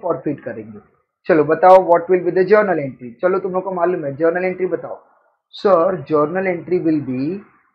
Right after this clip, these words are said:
equity share capital account debit, to calls in arrears account and to share forfeiture account। Very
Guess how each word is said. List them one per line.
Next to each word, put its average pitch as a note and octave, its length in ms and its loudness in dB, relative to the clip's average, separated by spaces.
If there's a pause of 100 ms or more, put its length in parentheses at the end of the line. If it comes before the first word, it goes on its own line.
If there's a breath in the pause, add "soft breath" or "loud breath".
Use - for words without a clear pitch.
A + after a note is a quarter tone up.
(200)
equity F#3+ 640 -6 (140)
share D#3+ 540 2 (640)
capital G3+ 720 4
account G#3 380 2
debit, G#3+ 380 -2 (2000)
to A#3 100 8 (480)
calls E3+ 440 4
in G3+ 220 -2 (120)
arrears F#3+ 540 2
account G3 540 -2 (1200)
and E3 240 0 (140)
to G3 400 2
share F#3+ 760 2 (160)
forfeiture G#3+ 640 0
account। D#3+ 560 -6 (1600)
Very G#3+ 400 2